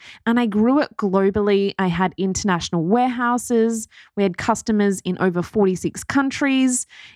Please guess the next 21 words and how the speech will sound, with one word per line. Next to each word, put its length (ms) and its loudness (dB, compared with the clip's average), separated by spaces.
It 100 4
was 200 4
a 60 2
wild 420 0
ride. 420 -4
So 600 -4
this 140 2
story 340 0
relates 500 0
to 220 0
that 240 0
business 420 0
in 140 0
a 60 4
way, 400 2
but 120 0
it 140 -4
really 320 0
will 220 2
apply 360 -2
to 220 -6